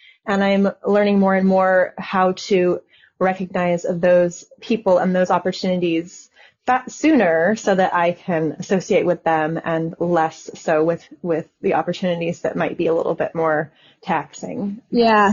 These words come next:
Speaker 2: I really feel you on that. I found that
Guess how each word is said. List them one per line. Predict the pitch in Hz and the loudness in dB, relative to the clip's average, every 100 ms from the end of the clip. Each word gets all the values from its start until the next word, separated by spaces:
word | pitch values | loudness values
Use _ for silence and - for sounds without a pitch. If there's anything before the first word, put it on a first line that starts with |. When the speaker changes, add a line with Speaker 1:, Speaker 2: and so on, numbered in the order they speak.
| 233 | 2
Speaker 2:
I | 233 262 262 | 2 2 0
really | 202 208 220 226 | 0 2 4 2
feel | - 226 | 2 4
you | 226 214 | 6 6
on | 202 202 | 4 4
that. | 196 185 196 | 4 4 2
I | 220 240 - | 2 2 2
found | 277 285 277 | 0 4 4
that | 254 220 | 4 4